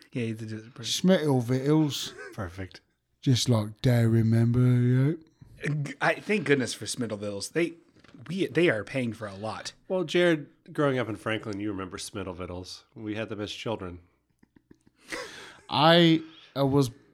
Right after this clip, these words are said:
Speaker 2: practically raised off of Smithville's.
Speaker 1: I'm not familiar with it.
Speaker 3: It's a very wonderful, vague product and or service <laughs> that we loved so much.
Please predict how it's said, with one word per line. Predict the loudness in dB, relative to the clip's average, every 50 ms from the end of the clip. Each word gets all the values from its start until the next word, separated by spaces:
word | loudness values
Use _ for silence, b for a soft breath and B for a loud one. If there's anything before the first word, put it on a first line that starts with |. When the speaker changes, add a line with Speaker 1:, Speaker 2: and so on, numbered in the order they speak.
| _ _ _ _ _
Speaker 2:
practically | -2 -2 -2 -2 -4 -2 -2 0 0
raised | 2 2 4 4 6 6 4 4 2 0
off | -2 -2 -2 -2 -4
of | -8 -8 -6
Smithville's. | -6 -4 -4 -4 -6 -6 -6 -8 -8 -8 -4 0
Speaker 1:
I'm | 2 4 6 8
not | 8 6 6
familiar | 4 2 4 4 4 4 2 0
with | -4 -8 -12 -14
it. | -16 -12
Speaker 3:
It's | -10 -8
a | -8
very | -4 0 2 2 2 2 2
wonderful, | 0 0 0 0 0 0 -2 -2 -4 -6 -6
vague | -4 -4 -2 -2 0 -2 -2 -4 -8 -14 -20 _ _ _
product | -6 -4 -2 -2 -2 -4 -6 -8 -10
and | -10 -8 -6 -4
or | -4 -4 -4
service | -6 -6 -6 -6 -6 -6 -6 -8 -10 -8 -8 -10 -8
<laughs> | -6
that | -4 -4 -4 -4
we | -4 -6
loved | -4 -4 -4 -4 -6 -6 -8 -12
so | -14 -10 -6 -4 -4 -2
much. | -2 -4 -6 -6 -8 B B B